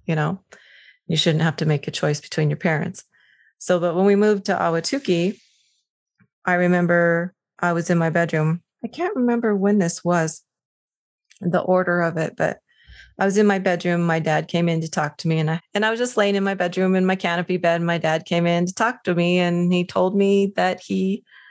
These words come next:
had been unfaithful to my mom and that they were gonna try to work through it. And I was like, <laughs> I couldn't believe it. Like, that happens to other people, but that doesn't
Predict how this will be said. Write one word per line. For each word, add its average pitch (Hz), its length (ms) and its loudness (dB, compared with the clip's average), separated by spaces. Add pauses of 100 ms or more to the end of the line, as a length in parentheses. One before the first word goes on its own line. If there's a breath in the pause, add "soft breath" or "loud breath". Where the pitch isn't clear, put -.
(220 loud breath)
had 196 360 -2 (320)
been 180 400 2
unfaithful 180 960 0
to 196 120 -2
my 190 180 0
mom 196 500 0 (580)
and 170 460 -2
that - 580 -4 (540)
they 175 140 2
were 170 120 0
gonna 165 240 -2
try 165 220 -2
to 170 80 0
work 175 300 -4
through 190 240 2
it. 160 200 -2 (460)
And 180 100 2
I 175 60 0
was 165 160 -4
like, 165 280 -2 (680)
<laughs> - 340 -10
I 262 60 0
couldn't 208 320 -2
believe 175 320 0
it. - 140 -10 (600 loud breath)
Like, - 260 -4 (160)
that 262 100 4
happens 247 300 0
to 190 80 2
other 175 140 2
people, 170 340 -2
but 175 160 0
that 180 140 0
doesn't 175 360 -2